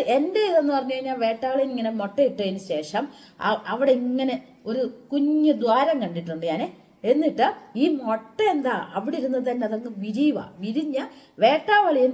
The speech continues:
കൂട് ഉപേക്ഷിച്ചിട്ട് അങ്ങ് ഒരു പോകുന്ന ഒരു സമയമുണ്ട്, നിങ്ങൾ മനസ്സിലാക്കണം. അല്ലാണ്ട് കൂടെ ഉണ്ടാക്കിക്കൊണ്ടിരിക്കുമ്പോഴോ മുട്ട ഇട്ടിരിക്കുമ്പോഴോ, മുട്ടയെല്ലാം ഇട്ട് കഴിയുമ്പോൾ നിറച്ചും ഇങ്ങനെ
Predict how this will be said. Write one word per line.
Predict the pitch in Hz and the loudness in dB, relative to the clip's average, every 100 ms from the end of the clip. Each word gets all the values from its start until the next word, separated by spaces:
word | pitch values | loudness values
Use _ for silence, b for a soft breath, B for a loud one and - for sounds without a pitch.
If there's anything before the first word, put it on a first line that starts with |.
| 170 | 0
കൂട് | 233 302 | -2 0
ഉപേക്ഷിച്ചിട്ട് | 214 214 226 - 214 190 | 0 -2 -4 -8 -8 -8
അങ്ങ് | 180 185 | -4 -4
ഒരു | 185 - | -4 -2
പോകുന്ന | 220 294 294 | 2 2 0
ഒരു | 190 - | -2 -2
സമയമുണ്ട്, | 320 349 392 233 143 - B B B | -2 0 0 -4 -4 -12 B B B
നിങ്ങൾ | 285 349 | -2 2
മനസ്സിലാക്കണം. | 302 311 392 220 165 147 - | 0 0 0 -2 -4 -10 -6
അല്ലാണ്ട് | 220 285 330 440 - B B | -2 0 0 -4 -8 B B
കൂടെ | 247 349 349 | 0 2 4
ഉണ്ടാക്കിക്കൊണ്ടിരിക്കുമ്പോഴോ | 320 330 359 370 370 311 311 302 302 311 262 | 2 0 -2 -6 -6 -6 -4 -2 0 -2 -4
മുട്ട | 233 349 | -6 -6
ഇട്ടിരിക്കുമ്പോഴോ, | 320 285 277 277 277 262 240 | -6 -4 -4 -2 -4 -4 -4
മുട്ടയെല്ലാം | 254 370 359 339 | 0 0 2 0
ഇട്ട് | 339 | 0
കഴിയുമ്പോൾ | 359 320 302 285 | 0 0 -2 -2
നിറച്ചും | 262 233 - 339 269 | -4 -6 -8 -8 -6
ഇങ്ങനെ | 262 | -6